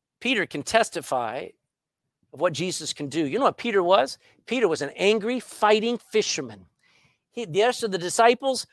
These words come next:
were, were messed up carpenters. There was one guy named Simon Zelotes, which means Simon the political zealot. If he had had the chance, he would have killed Cornelius with a stab under the fifth rib.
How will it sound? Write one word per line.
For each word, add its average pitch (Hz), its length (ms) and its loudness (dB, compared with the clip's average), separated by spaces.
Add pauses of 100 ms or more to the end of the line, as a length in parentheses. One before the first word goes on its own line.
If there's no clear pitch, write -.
(200)
were, 175 360 4 (640)
were 156 260 2
messed 220 360 2
up 233 200 0
carpenters. 262 640 4 (400)
There 214 120 6
was 165 120 0
one 254 180 6
guy 180 160 2
named 165 200 -4
Simon 233 380 0
Zelotes, 180 680 -2
which 139 160 -12
means 147 220 -6
Simon 226 440 0
the 175 80 0
political 190 540 4
zealot. 135 640 4 (100)
If 139 120 -6
he 233 100 -6
had 247 100 0
had 220 160 0
the 208 80 -2
chance, 233 440 -4
he 240 100 -4
would 220 160 -2
have 214 160 -8
killed 240 440 -6
Cornelius 131 680 -12
with 135 160 -16
a 123 100 -12
stab - 580 -2
under 147 160 -2
the 135 120 -6
fifth - 280 -8
rib. 110 220 -8